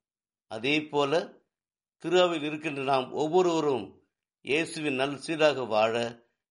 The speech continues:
நமக்கு அறிவுறுத்துகின்றது இயேசுவின் இந்த மூன்றாவது சிலுவை மொழி.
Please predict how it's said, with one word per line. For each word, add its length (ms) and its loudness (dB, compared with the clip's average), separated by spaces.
நமக்கு 520 -4
அறிவுறுத்துகின்றது 1120 -4
இயேசுவின் 760 -4
இந்த 400 -4
மூன்றாவது 720 -2
சிலுவை 400 -8
மொழி. 500 -12